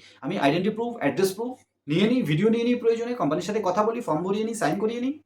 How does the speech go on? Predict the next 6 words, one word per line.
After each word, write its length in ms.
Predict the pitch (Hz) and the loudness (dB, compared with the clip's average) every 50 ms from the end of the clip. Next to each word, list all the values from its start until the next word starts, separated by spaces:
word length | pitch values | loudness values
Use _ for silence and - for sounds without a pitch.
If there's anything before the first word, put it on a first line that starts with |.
| _ _ _ _ _ _ _ _ _ _ _ _ _ _ _ - - | _ _ _ _ _ _ _ _ _ _ _ _ _ _ _ -4 2
ফিঙ্গার 260 | 220 240 247 262 262 | 4 8 8 8 10
নিয়ে 180 | 254 269 262 254 | 10 10 8 8
নিই, 100 | 262 277 285 - | 8 6 4 4
অসুবিধার 360 | 202 202 262 240 214 220 185 | 2 2 4 6 6 6 6
কী 100 | - 151 127 | 4 2 0
আছে? 160 | 107 - - | -2 -2 -6